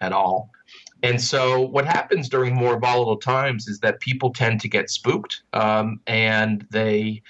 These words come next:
they sell out of, you know, particular investments or their entire portfolio.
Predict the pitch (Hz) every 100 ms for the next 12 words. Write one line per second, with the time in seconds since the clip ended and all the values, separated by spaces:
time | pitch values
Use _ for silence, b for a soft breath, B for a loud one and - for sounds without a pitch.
0 | B B 101 107 104 104 - 131 120 107
1 | 113 117 107 - 110 104 101 127 123 117
2 | 117 110 101 107 110 117 113 107 104 107
3 | 101 90 101 104 104 98 95 131 131 110
4 | -